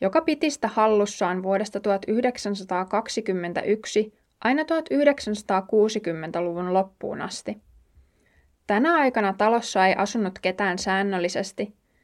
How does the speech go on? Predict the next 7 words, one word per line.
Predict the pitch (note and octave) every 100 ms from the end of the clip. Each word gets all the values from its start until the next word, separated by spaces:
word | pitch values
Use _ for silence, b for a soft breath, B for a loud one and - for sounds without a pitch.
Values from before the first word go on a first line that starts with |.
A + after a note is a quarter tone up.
| _
Sen | - A3
sijaan | B3+ E4+ D#4+
sitä | C4 B3+
käytettiin | A#3+ A3+ A3 A3 G#3 G#3
puolueen | G#3 G#3+ G#3 F#3+ F#3 F#3+
kokoontumispaikkana. | A3 A3 F#3 E3+ - E3+ - F#3 E3+ F#3 - F3+ F#3+ _ _ _ _ _ _ _ _ _ _ _ _ _ -
Laajasti | G3+ G3 D#4+ -